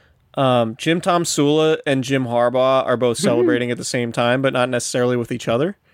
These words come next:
Speaker 2: <laughs>
Speaker 1: Like, Jim Tomsula is
Speaker 2: Jim
Speaker 1: screaming
Speaker 2: Tomsula
Speaker 1: something.
Speaker 2: celebrates with no one.
Speaker 1: <laughs> He's, he's, like, screaming, "The Chaw is about to fly twenty yards out of his mouth."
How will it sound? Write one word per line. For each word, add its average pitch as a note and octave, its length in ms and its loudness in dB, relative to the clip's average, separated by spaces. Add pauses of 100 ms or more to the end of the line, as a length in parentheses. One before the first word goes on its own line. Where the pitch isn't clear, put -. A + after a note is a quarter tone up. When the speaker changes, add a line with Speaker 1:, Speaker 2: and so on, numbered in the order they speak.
(380)
Speaker 2:
<laughs> D#4 300 2 (720)
Speaker 1:
Like, C3 280 -2
Jim D#3+ 180 0
Tomsula C#3+ 760 2
is C3+ 180 -4
Speaker 2:
Jim A3 180 0
Speaker 1:
screaming D#3 260 0
Speaker 2:
Tomsula C#3+ 40 -4
Speaker 1:
something. F#3 240 0
Speaker 2:
celebrates E3+ 560 0
with C#3+ 120 -6
no D#3 220 0
one. A#2+ 280 -2 (720)
Speaker 1:
<laughs> C#4+ 760 -6
He's, E3+ 400 -2
he's, E3 440 -2
like, C3+ 300 0
screaming, D3+ 1000 0
"The C3 100 0
Chaw C3 400 0
is C3 140 -2
about B2+ 260 0
to C3 80 -6
fly A#2+ 320 0
twenty B2 280 -4
yards A#2+ 280 0
out A#2 140 2
of A#2 40 -6
his A2+ 140 -6
mouth." A2+ 400 -2